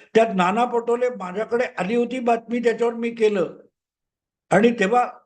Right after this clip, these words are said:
नाना पटोले हे पराभूत झाल्याची बातमी होती, पण नंतर काय फेरमोजणी वगैरे काय पोस्टल मतांची मोजणी झाली आणि दोनशे अडीचशेच्या फरकाने नाना पटोले निभावले आणि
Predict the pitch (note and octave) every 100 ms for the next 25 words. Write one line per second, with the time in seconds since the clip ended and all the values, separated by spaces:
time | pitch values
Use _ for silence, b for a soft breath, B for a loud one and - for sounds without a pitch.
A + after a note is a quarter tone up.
0 | _ - E3 G3+ A#3 A#3 G#3 A#3 A#3 A#3
1 | - _ G3+ A3+ F#3+ G#3 G#3+ A#3 G#3+ A3+
2 | A#3 A3+ - A#3+ A3+ G#3 G#3+ G3 E3 C#3+
3 | - - _ _ _ G#3 G#3+ G#3+ G#3 A#3
4 | A#3+ A#3+ - A3 A#3 A#3 G#3+ A#3 A#3+ A3
5 | A3 A3 A3+ A3+ G#3 G3+ - A3+ G#3+ G#3
6 | A3 G#3+ A3+ G#3 G3+ G#3 G#3+ G3 G#3 A#3+
7 | B B B - A#3 F#3 A3 A3 G#3+ A#3+
8 | G3+ G3 G3 - A3+ A#3 A#3 F#3+ G#3 A#3+
9 | A3+ F3 B B B E3+ G3+ A#3 F3+ F#3+
10 | A3 A3+ A3+ - D#3+ G3+ G3+ G3 C#3+ -
11 | _ _ _ - F3+